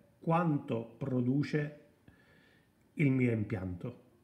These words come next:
se ci sono periodi dell'anno dove produce meno e cosa posso fare per poterlo migliorare, perché ovviamente avere questi grafici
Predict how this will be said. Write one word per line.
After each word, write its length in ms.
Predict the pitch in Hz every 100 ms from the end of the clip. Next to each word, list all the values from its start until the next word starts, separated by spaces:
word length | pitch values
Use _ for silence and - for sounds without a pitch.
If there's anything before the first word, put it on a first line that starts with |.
| _ _ _
se 360 | - 170 170
ci 120 | -
sono 280 | 143 151 135
periodi 400 | 120 131 127 123
dell'anno 520 | 120 123 123 123 120
dove 360 | 117 123 131 131
produce 460 | 110 120 120 113 135
meno 280 | 165 180
e 80 | 165
cosa 280 | - 139 131
posso 340 | 120 117 131
fare 280 | 113 127 120
per 140 | 113 110
poterlo 460 | - 120 117 117
migliorare, 720 | 120 127 120 117 110 101 101
perché 260 | 104 127 -
ovviamente 640 | 131 127 135 131 117 120
avere 300 | - 135 151
questi 360 | 131 135 - 135
grafici 800 | 131 143 135 143 131 147 143 -